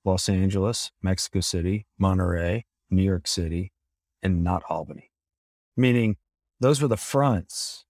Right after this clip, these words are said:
but in Albany, it wasn't that at all. The, 'cause Keith couldn't abuse who he wasn't near. That said,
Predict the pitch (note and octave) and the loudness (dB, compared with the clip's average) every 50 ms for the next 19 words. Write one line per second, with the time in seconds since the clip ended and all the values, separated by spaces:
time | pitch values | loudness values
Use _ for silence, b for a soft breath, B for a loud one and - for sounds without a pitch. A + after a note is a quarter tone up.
0 | _ _ _ _ _ _ _ - A2+ G#2+ G2 G#2 G2 F#2 G#2 A2+ A#2+ C#3 C#3 C3 | _ _ _ _ _ _ _ -2 0 0 0 0 0 2 2 4 4 4 2 2
1 | G2+ F2+ G2+ G2 G2 F#2 F#2+ F#2+ F#2 E2+ E2+ D#2+ C#2 B1+ - _ _ _ _ _ | 2 2 2 0 0 0 -2 -2 -2 -2 -2 -4 -6 -8 -10 _ _ _ _ _
2 | _ _ _ _ _ _ _ _ _ _ _ _ _ _ _ _ - E3+ - - | _ _ _ _ _ _ _ _ _ _ _ _ _ _ _ _ 0 0 0 0
3 | _ - C#3+ C#3 - - - G#3+ A3+ A3 - - - F#3 - C#3+ C3+ C3 A#2+ - | _ -8 -8 -8 -6 -4 -2 -2 -2 -2 -4 -6 -4 -4 -4 -2 -4 -4 -4 -6
4 | - _ _ G2+ G2+ G2 B2 C#3 D#3 C#3+ B2 G#2+ - - B2+ A#2 G#2+ G#2 G#2+ G2+ | -12 _ _ -8 -4 0 2 4 4 4 4 2 0 0 0 2 2 2 2 0
5 | F#2+ - - G2+ G#2 G2 D2+ - - - _ _ _ _ _ _ _ _ _ _ | -2 -4 -4 -2 -2 -2 -2 -4 -10 -16 _ _ _ _ _ _ _ _ _ _
6 | - C3 B2+ A2 - - D#3 D3+ C3+ A#2+ G2+ | 0 0 0 2 0 2 4 6 6 6 4